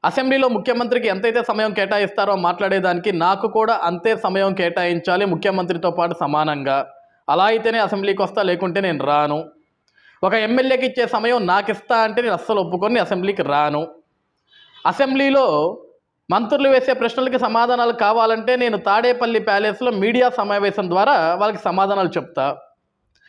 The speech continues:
అదే మీడియా సమావేశాల ద్వారా నేను మంత్రులకి ప్రశ్నలు వేస్తా, వాళ్ళ అసెంబ్లీలో ఉండి నాకు సమాధానాలు చెప్పాలి. ఇది జగన్మోహన్ రెడ్డి వైఖరి. ప్రతిపక్ష స్థానం ఇస్తేనే ఆయన అసెంబ్లీకి వస్తాడంట, లేకుంటే రాడంట.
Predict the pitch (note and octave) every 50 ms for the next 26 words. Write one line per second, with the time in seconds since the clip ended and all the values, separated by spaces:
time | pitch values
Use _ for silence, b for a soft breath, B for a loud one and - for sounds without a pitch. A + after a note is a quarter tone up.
0 | b b b b D3+ F3+ A#3+ C4+ C#4 B3+ B3+ B3+ C4 B3+ B3+ - B3 A3+ A#3 A#3
1 | A3 B3 A#3 G#3+ G#3 G#3+ G#3+ A#3 C4 B3+ G#3+ G#3 G#3 G3+ D3+ B2+ C3 C#3+ D#3+ E3
2 | E3 F#3+ G#3 G3+ C4+ C4 B3+ B3 - G3 G3+ G3 G3 B3 A#3 A3 G3 G3 F#3 F#3
3 | - B3 C4 B3 A3 G#3+ G#3 F#3+ E3+ - - A#3+ A#3+ A#3+ A3+ A3+ G#3 G3+ G#3+ A#3+
4 | A#3 G#3 - B3 - A3+ F3+ F3 F3 F3 F3+ E3+ E3+ F#3+ G3 - F3 C#3+ - -
5 | C3 A#2+ A2+ G#2+ - _ _ _ _ _ _ - - - - - - _ _ _
6 | b b b b b b b b b F#3+ A3 D4+ A3+ G3 A3+ A3 C4+ C4 B3+ B3+
7 | A#3+ G#3+ A3+ G#3+ F#3+ G3 F#3+ G3 C4 F#3+ D3 D3 D#3 D3 - D3+ C3+ - - -
8 | _ _ _ _ _ _ _ _ _ _ _ _ _ _ _ _ _ _ _ _
9 | b b b b b b b - G3+ G3+ D4 C4 C#4+ C#4+ D#4 B3+ - - A3 A3
10 | A#3 A#3+ A#3 A3 A3+ - - - B3 D4 D4+ B3+ G#3 - A#3 A3 G#3+ A3+ A3+ A3
11 | G3 - - G#3+ F#3 G3 G3 B3+ B3+ A3 F#3+ F#3 G#3 F#3+ F3+ G#3 F3+ C#3+ C3+ B2+
12 | A#2+ A2 G2+